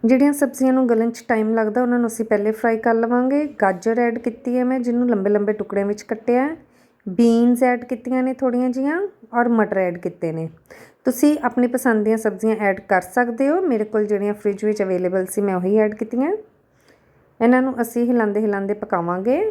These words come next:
ਵਿੱਚ ਅਸੀਂ ਨਮਕ ਐਡ ਕਰ ਰਹੇ ਹਾਂ, ਕਿਉਂਕਿ ਨਮਕ ਨਾਲ ਜਿਹੜੀਆਂ ਸਬਜ਼ੀਆਂ ਆ,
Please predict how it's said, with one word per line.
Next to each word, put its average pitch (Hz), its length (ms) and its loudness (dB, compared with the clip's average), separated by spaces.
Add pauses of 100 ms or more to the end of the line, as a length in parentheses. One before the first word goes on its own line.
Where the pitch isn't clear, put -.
ਵਿੱਚ 240 280 -2
ਅਸੀਂ 214 200 -2
ਨਮਕ 190 300 0
ਐਡ 180 180 0
ਕਰ 170 280 0
ਰਹੇ 196 180 0
ਹਾਂ, 302 100 -2
ਕਿਉਂਕਿ 254 300 -2
ਨਮਕ 208 320 0
ਨਾਲ 220 200 4
ਜਿਹੜੀਆਂ 214 260 2
ਸਬਜ਼ੀਆਂ 196 560 -2
ਆ, 240 60 -2